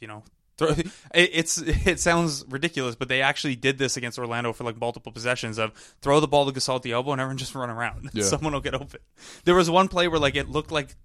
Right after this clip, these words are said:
Speaker 1: like, they weren't, they had no idea what they were doing. They were just, like, running circles around Gasol, and then eventually <laughs> someone got open.
Speaker 2: That was basically the Grizzlies' offense for the longest time.
Speaker 1: <laughs> For years.
Speaker 2: Um,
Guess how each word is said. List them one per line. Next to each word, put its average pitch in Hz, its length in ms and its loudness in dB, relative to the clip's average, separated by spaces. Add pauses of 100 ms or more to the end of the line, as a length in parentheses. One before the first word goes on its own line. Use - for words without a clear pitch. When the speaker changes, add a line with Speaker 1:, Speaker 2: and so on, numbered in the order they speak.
(340)
Speaker 1:
like, 120 220 -4
they 131 100 2
weren't, 135 420 -2
they 127 120 -2
had 131 120 -4
no 135 220 -4
idea 127 160 -2
what 123 120 -4
they 123 80 -2
were 117 80 -4
doing. 113 200 -6
They 110 120 -4
were 113 80 -8
just, 113 140 -8
like, 113 120 -6
running 117 240 -4
circles 117 340 -6
around 110 240 -6
Gasol, 110 340 -4 (200)
and 120 100 -8
then 113 80 -4
eventually 123 400 -4
<laughs> - 0 -
someone 123 320 -8
got 120 160 -8
open. 120 280 -14 (520)
Speaker 2:
That 113 120 0
was 135 100 2
basically 127 360 4
the 123 60 4
Grizzlies' 120 340 2
offense 95 340 -4
for 98 80 -6
the 92 60 0
longest 95 300 -4
time. 101 140 -4
Speaker 1:
<laughs> - 80 -8
For 139 260 -8
years. 139 520 -6 (100)
Speaker 2:
Um, 113 560 2